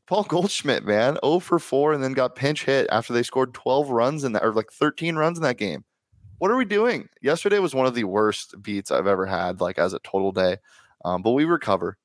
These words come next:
and we strive, and it's okay. Um, Ma-, I said Mad Bum would get lit up. He did get lit up, but everything else kind of fell apart. Johnny, what about you? How'd you do?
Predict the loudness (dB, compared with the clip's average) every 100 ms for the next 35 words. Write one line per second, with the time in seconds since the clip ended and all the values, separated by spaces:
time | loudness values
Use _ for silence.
0 | _ -6 -4 -2 -2 -2 -4 _ 0 2
1 | 2 0 0 -4 -6 _ _ _ -4 -2
2 | -2 -6 -10 -8 -2 0 2 0 0 2
3 | 2 2 0 0 0 2 2 2 0 _
4 | -8 0 2 4 2 0 -2 -2 -6 _
5 | _ -20 -20 -2 0 0 -4 _ -10 -8
6 | -6 -6 -8 -8 -8 -6 -8 _ _ 0
7 | 2 2 0 0 0 2 0 0 0 0
8 | -2 -4 -6 -6 -6 -6 -6